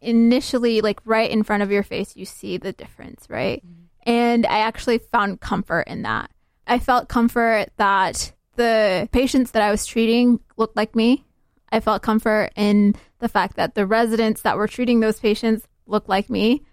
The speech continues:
Speaker 1: I felt comfort in the fact that the attendings that were teaching those residents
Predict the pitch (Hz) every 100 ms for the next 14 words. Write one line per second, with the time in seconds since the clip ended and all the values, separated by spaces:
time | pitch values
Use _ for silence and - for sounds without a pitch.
0 | _ - 208 240 208 - 226 233 240 240
1 | - 220 220 226 220 220 - 220 208 202
2 | 196 - - - - - 208 - 240 233
3 | 220 226 226 214 208 220 220 214 208 -
4 | 330 294 294 226 220 208 220 208 247 196
5 | 220